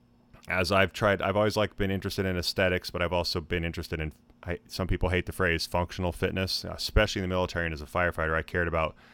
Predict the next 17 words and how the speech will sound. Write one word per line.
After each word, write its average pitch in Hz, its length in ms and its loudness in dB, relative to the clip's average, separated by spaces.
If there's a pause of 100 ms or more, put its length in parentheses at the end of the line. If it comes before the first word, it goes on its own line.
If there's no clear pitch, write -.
(240)
being 95 180 2
able 80 160 2
to 76 80 -2
be 80 200 -4
fit - 580 -2
and 82 120 -2
functional 95 600 0
in 92 80 0
my 92 80 2
careers, 95 520 2 (380)
and 85 240 -2
aesthetics 85 500 2
were 85 160 0
a 80 60 -2
byproduct 82 680 0
of 78 80 -4
that. 76 220 -6